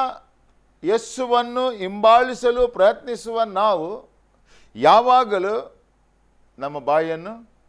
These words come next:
ಜಾಗೃತಿಯಿಂದ ಕಾಪಾಡಿಕೊಳ್ಳಬೇಕು. ನಮ್ಮ ಬಾಯಿಂದ ಹೊರಡುವ ಹೊರ-, ಒ-, ಬಾಯಿಗೆ ಹೋಗುವಂಥದ್ದು ನಮ್ಮನ್ನು ಹೊಲೆ ಮಾಡಲ್ಲ. ನಮ್ಮ ಬಾಯಿಂದ ಹೊರಡುವ ಮಾತುಗಳು ನಮ್ಮನ್ನು ಹೊಲೆ ಮಾಡುತ್ತವೆ.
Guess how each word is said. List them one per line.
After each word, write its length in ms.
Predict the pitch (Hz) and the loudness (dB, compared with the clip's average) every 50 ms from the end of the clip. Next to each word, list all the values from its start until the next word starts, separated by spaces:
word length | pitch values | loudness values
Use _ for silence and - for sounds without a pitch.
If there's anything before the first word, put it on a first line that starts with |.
| _ _ _ _ _ _ | _ _ _ _ _ _
ಜಾಗೃತಿಯಿಂದ 840 | 92 131 131 151 170 156 175 180 180 - 180 175 170 170 170 170 196 233 247 254 _ _ _ _ _ _ _ _ _ _ _ _ - | -2 2 2 4 2 2 -2 -6 -6 -6 -8 -8 -8 -10 -10 -8 -8 -10 -10 -12 _ _ _ _ _ _ _ _ _ _ _ _ -2
ಕಾಪಾಡಿಕೊಳ್ಳಬೇಕು. 2000 | 131 151 175 175 175 175 175 180 208 247 254 - _ _ _ _ _ _ _ _ _ _ _ _ _ _ - 185 190 190 180 160 139 131 107 - - - - _ _ _ _ _ _ _ _ _ _ _ _ _ _ _ _ _ _ _ _ _ _ _ _ _ _ _ _ _ _ | 0 0 0 2 0 -2 -2 -2 -4 -8 -10 -16 _ _ _ _ _ _ _ _ _ _ _ _ _ _ -2 0 0 2 0 -2 -2 -6 -10 -12 -16 -20 -20 _ _ _ _ _ _ _ _ _ _ _ _ _ _ _ _ _ _ _ _ _ _ _ _ _ _ _ _ _ _
ನಮ್ಮ 200 | 156 175 180 170 | -6 -4 -2 2
ಬಾಯಿಂದ 340 | 175 208 240 277 285 285 294 | 4 4 4 2 2 2 2
ಹೊರಡುವ 680 | 269 240 247 262 262 254 277 277 277 277 269 240 214 - _ _ _ _ _ _ _ _ _ _ _ _ _ _ _ _ _ _ _ _ _ _ _ _ - | 2 4 4 2 2 0 2 2 2 2 2 0 -4 -8 _ _ _ _ _ _ _ _ _ _ _ _ _ _ _ _ _ _ _ _ _ _ _ _ -8
ಹೊರ-, 260 | 135 143 185 233 - | -4 -4 -2 -2 -4
ಒ-, 380 | - 196 185 175 - - 160 147 | -2 -2 -2 -2 -2 -4 -8 -4
ಬಾಯಿಗೆ 560 | 127 147 165 208 240 262 269 262 269 262 254 226 - - _ | 0 2 4 4 4 2 0 -2 -2 -2 -2 -2 -6 -12 _
ಹೋಗುವಂಥದ್ದು 680 | - 151 185 233 247 247 262 254 247 247 226 254 247 220 | -4 0 0 0 0 0 -2 -2 -4 -4 -4 -8 -8 -6
ನಮ್ಮನ್ನು 400 | 226 226 220 220 220 214 220 220 208 - _ _ _ _ _ _ - - _ _ _ _ _ _ _ _ - | -6 -4 -4 -4 -6 -6 -8 -10 -10 -12 _ _ _ _ _ _ -20 -20 _ _ _ _ _ _ _ _ -6
ಹೊಲೆ 220 | 139 175 202 214 | -4 -4 -2 -2
ಮಾಡಲ್ಲ. 440 | 196 175 175 190 196 190 165 139 135 139 170 - - _ _ _ _ _ _ _ _ _ | -4 -4 -4 -2 -2 -2 -2 -2 -4 -6 -8 -10 -14 _ _ _ _ _ _ _ _ _
ನಮ್ಮ 200 | - 165 185 190 | -4 -2 0 0
ಬಾಯಿಂದ 420 | 170 151 165 190 220 240 247 247 240 | 2 4 4 4 4 2 2 2 2
ಹೊರಡುವ 560 | 214 190 214 220 214 214 208 196 185 170 143 | 2 4 2 2 2 2 2 4 2 2 2
ಮಾತುಗಳು 440 | 151 170 196 202 202 226 214 220 208 | 2 0 0 0 0 -2 -2 -2 -2
ನಮ್ಮನ್ನು 640 | 202 202 196 196 202 196 208 240 277 269 - _ _ | -2 -4 -4 -4 -6 -6 -6 -8 -10 -10 -14 _ _
ಹೊಲೆ 220 | 123 147 170 190 | -4 -2 0 0
ಮಾಡುತ್ತವೆ. 640 | 185 - 170 156 143 117 - 110 104 98 - _ | 0 0 -2 -2 -2 -6 -10 -14 -16 -16 -20 _